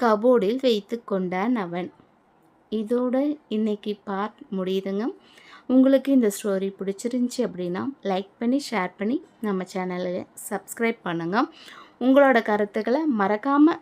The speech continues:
கமெண்ட் பாக்ஸில் தெரிவிங்க. இந்த நியூ ஸ்டோரி உங்களுக்கு தெரிஞ்சவங்க எல்லாத்துக்கும் ஷேர் பண்ணுங்க.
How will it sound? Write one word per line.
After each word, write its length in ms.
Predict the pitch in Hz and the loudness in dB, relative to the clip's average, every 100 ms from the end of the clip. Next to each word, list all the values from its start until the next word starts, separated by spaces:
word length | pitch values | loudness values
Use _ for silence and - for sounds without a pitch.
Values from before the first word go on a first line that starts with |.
| - | -2
கமெண்ட் 280 | 202 196 | -2 0
பாக்ஸில் 440 | 196 185 - 190 - | -2 -4 -6 -8 -4
தெரிவிங்க. 520 | 180 180 180 180 202 311 _ _ _ _ _ _ _ _ _ _ _ _ _ - | -4 -4 -4 -6 -6 -8 _ _ _ _ _ _ _ _ _ _ _ _ _ -6
இந்த 220 | 202 214 | -2 0
நியூ 320 | 208 220 247 | 0 0 0
ஸ்டோரி 640 | 254 - 208 190 220 302 - _ | -2 -4 -2 0 0 -4 -8 _
உங்களுக்கு 480 | 190 196 196 196 190 | -2 0 0 -2 -4
தெரிஞ்சவங்க 520 | 196 190 196 208 202 180 | -4 -2 -2 -2 -2 -2
எல்லாத்துக்கும் 560 | 165 175 170 170 254 - _ - | -4 -6 -8 -8 -8 -8 _ -10
ஷேர் 180 | 185 165 - | -8 -8 -6
பண்ணுங்க. 420 | 180 170 180 269 | -4 -2 0 0